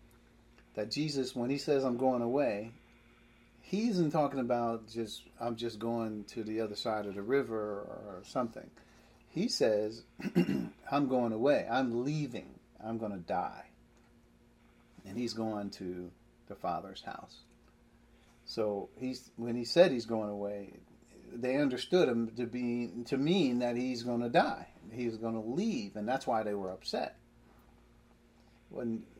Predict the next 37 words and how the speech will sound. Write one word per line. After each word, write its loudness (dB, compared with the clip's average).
talking 0
about -4
just -10
going -4
away -4
to -12
a -12
foreign -2
land -8
or -16
something. -18
So -2
this 2
is, -2
when -2
he 0
says, 6
"I'm 4
speaking 2
these 4
things 2
with 4
you 4
now," 4
that, -4
so 0
that 0
he's 4
trying 2
to 6
tell 4
them, 0
get 0
the 0
sequence 0
in 2
order. -2